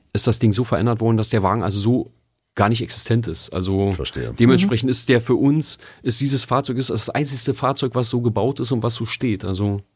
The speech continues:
Speaker 1: gibt's auch nicht das Basisfahrzeug mehr.
Speaker 2: Da muss man auch sagen, es gibt ja, also, äh, gerade wenn man jetzt auf, ob das Essen Motorshow oder sonst was, es gibt ja viele, die dieses Konzept ja auch, äh,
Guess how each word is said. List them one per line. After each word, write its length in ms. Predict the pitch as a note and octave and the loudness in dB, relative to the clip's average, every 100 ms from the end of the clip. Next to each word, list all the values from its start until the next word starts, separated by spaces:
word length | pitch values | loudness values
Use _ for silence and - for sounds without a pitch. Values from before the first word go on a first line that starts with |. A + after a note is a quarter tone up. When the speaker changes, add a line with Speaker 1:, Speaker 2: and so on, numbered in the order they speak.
| _ _ _ _ | _ _ _ _
Speaker 1:
gibt's 180 | A2+ A#2 | -4 -2
auch 120 | - | 2
nicht 200 | G#2+ A#2 | 4 4
das 160 | A2 - | 0 -2
Basisfahrzeug 680 | G#2 G2+ G2+ A2 - F2 F#2+ | 0 2 2 0 -4 -4 -2
mehr. 180 | E2+ F2 - - _ | -2 -4 -6 -20 _
Speaker 2:
Da 60 | G2 | -2
muss 180 | D#2+ - | 0 4
man 120 | F2 | 4
auch 40 | |
sagen, 260 | E2 D#2 E2 | 4 2 2
es 120 | D2+ | 0
gibt 220 | - - | -6 0
ja, 180 | - D2+ | 2 2
also, 440 | - C2+ D2 C#2 - | 0 0 0 0 -2
äh, 100 | A#1+ - | -4 -4
gerade 400 | G#1+ C#2+ D2 C#2+ | -4 0 0 2
wenn 100 | D2 | 2
man 120 | C#2+ | 2
jetzt 220 | C#2+ - | 0 -2
auf, 240 | - B1+ - | -6 -8 -10
ob 80 | - | -8
das 160 | - | -6
Essen 260 | - - D2 | -2 -2 0
Motorshow 540 | C#2 C#2+ D2+ C#2 - C2+ | 0 2 0 0 0 0
oder 160 | C#2 C2 | 2 2
sonst 280 | C2 C#2 - | 0 0 -2
was, 140 | C#2 | -2
es 60 | - | -2
gibt 160 | - | -2
ja 80 | D#2 | -2
viele, 640 | - - G#2 G2+ G2 F#2 - _ | -2 0 4 4 4 0 -4 _
die 360 | - E2 D#2 D2 - | -12 -6 -4 -4 -6
dieses 340 | D#2 D2+ - | -6 -6 -6
Konzept 500 | - D#2 - E2+ - | -4 -2 -2 -4 0
ja 140 | D2+ | 0
auch, 480 | - C2+ C2 - - | 0 -2 -4 -10 -8
äh, 400 | B1+ C2 C2 B1+ | -4 -2 0 -2